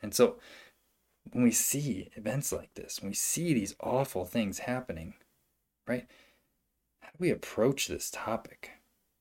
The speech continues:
How do we approach the topic of God's holiness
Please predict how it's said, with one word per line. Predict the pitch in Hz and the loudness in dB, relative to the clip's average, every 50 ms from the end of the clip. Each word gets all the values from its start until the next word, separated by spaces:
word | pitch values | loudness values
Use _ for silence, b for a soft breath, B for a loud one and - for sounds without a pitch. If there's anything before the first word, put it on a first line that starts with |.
| _ _ _ _ _ _ _ _ _ _ | _ _ _ _ _ _ _ _ _ _
How | - 175 | -2 0
do | 180 | 4
we | 180 180 143 B B B B B B B B B B B _ _ - | 6 6 4 B B B B B B B B B B B _ _ -14
approach | - - - - - 123 120 123 135 - - - | -14 -14 -12 0 6 8 8 8 8 4 0 0
the | 120 110 | 0 0
topic | - - - 113 113 - - 104 95 - | -2 -2 -2 -2 -2 -2 -4 -6 -6 -4
of | 95 90 90 | -6 -6 -2
God's | - 98 101 104 101 - | -2 0 0 0 -2 -4
holiness | - - - - - 107 110 123 135 117 87 - - - - - - - - - | -8 -10 -10 -2 2 4 4 4 4 2 0 -2 -8 -14 -8 -6 -4 -4 -4 -6